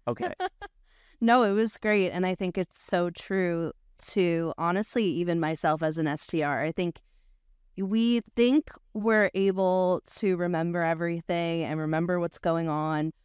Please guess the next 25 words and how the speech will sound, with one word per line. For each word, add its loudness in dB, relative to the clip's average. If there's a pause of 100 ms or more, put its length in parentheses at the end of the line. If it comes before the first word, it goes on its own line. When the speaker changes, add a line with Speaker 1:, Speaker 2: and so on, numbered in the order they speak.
(120)
Speaker 2:
when -2
we 2
have -2
so 0
much -2
going 0
on 0
in 0
our 0
lives -2
and -2
in 0
the 0
role -2
and 0
maybe -2
in 0
other 0
aspects -2
of -6
the -2
company. -2 (400)
And 0 (300)
we -2
have -6